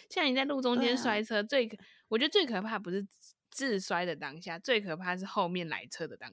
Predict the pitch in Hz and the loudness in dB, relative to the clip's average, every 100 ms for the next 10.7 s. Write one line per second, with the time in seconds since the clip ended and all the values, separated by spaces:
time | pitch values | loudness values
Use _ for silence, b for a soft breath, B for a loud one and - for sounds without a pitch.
0 | - - - _ _ _ 370 320 165 240 | -18 -20 -20 _ _ _ 6 8 6 0
1 | 349 247 170 185 269 233 - - 180 202 | -2 0 0 0 -2 0 -2 -2 -2 2
2 | 190 190 - - - b b - 196 220 | 4 4 2 -8 -10 b b -4 -2 0
3 | 233 480 523 523 539 - 190 - - 247 | 4 4 6 2 -2 0 0 0 -4 2
4 | 233 254 247 247 214 226 233 208 175 202 | 2 2 -2 0 -2 -4 -6 -6 -4 0
5 | 185 185 - 156 160 - 143 139 - - | 0 0 -2 -4 -4 -10 -10 -12 -6 -2
6 | 196 285 269 233 233 208 226 190 - B | -2 0 -2 -2 -2 -2 -4 -6 -6 B
7 | B B B - 190 269 247 240 180 196 | B B B -10 -6 -4 -4 -4 -4 -8
8 | 208 165 180 - 147 147 120 180 196 _ | -6 -6 -6 -12 -12 -14 -14 -18 -20 _
9 | - 196 175 170 - 156 160 - - - | -14 -12 -12 -14 -14 -16 -18 -20 -20 -20
10 | _ - - 359 302 240 233 | _ -16 -6 -4 -2 -2 -2